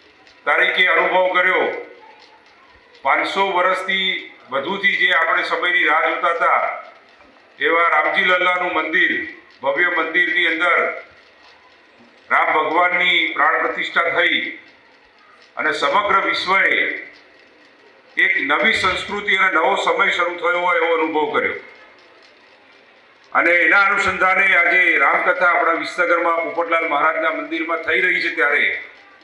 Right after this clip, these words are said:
આપણે સૌને ચોક્કસપણે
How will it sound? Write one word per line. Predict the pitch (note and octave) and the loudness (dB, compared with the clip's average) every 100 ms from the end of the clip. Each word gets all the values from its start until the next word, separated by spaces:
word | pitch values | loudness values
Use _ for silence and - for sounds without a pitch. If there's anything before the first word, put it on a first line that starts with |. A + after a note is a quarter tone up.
| - _ - _ _ _ _ - - | -20 _ -20 _ _ _ _ -20 -4
આપણે | - - F#3 | -4 0 -2
સૌને | - E3+ G3 G#3 | 0 0 0 0
ચોક્કસપણે | F3+ F3 G#3 G3+ - F3+ - - - - | -2 -4 -4 -4 -2 -2 2 0 0 -4